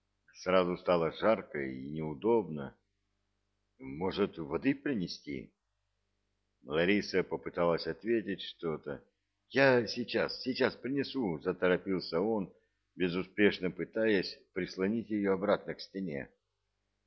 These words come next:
Она затрясла кудряшками, что-то сказала, но он уже побежал по длинному высокому коридору мимо больших строгих дверей.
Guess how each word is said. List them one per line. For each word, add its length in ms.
Она 480
затрясла 680
кудряшками, 880
что-то 400
сказала, 840
но 200
он 520
уже 300
побежал 680
по 100
длинному 720
высокому 600
коридору 720
мимо 360
больших 640
строгих 600
дверей. 640